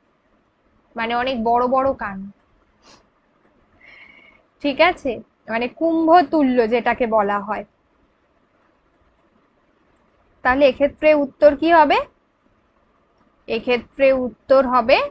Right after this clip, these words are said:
বহুব্রীহি সমাস। কারোর সম্পর্কে বিবরণ দিয়েছে না, কোনো ব্যক্তি সম্পর্কে বিবরণ দিয়েছে,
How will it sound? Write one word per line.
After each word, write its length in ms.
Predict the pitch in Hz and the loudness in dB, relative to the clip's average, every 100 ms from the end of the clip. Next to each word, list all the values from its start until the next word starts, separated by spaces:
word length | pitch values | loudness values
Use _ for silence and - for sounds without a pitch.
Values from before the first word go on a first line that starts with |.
| - _ _ _ _ _ _ _ | -12 _ _ _ _ _ _ _
বহুব্রীহি 680 | 220 285 330 392 311 349 320 | 4 6 6 2 0 0 0
সমাস। 540 | 285 262 220 202 202 - | -2 -6 -6 -8 -10 -2
কারোর 400 | 277 262 330 262 | 2 4 4 0
সম্পর্কে 680 | - 302 277 277 311 311 330 | -4 -2 -2 4 4 4 0
বিবরণ 500 | 285 269 285 320 311 | 0 2 4 4 0
দিয়েছে 340 | 302 320 339 | 0 0 0
না, 180 | 349 453 - _ _ _ | -6 -8 -14 _ _ _
কোনো 200 | 294 311 | 2 4
ব্যক্তি 420 | 254 277 - 359 | 4 2 0 -4
সম্পর্কে 640 | 330 339 294 285 302 311 | 0 -2 0 2 2 2
বিবরণ 560 | 269 285 285 302 311 302 | -2 2 4 4 0 -2
দিয়েছে, 340 | 294 320 320 | 0 0 0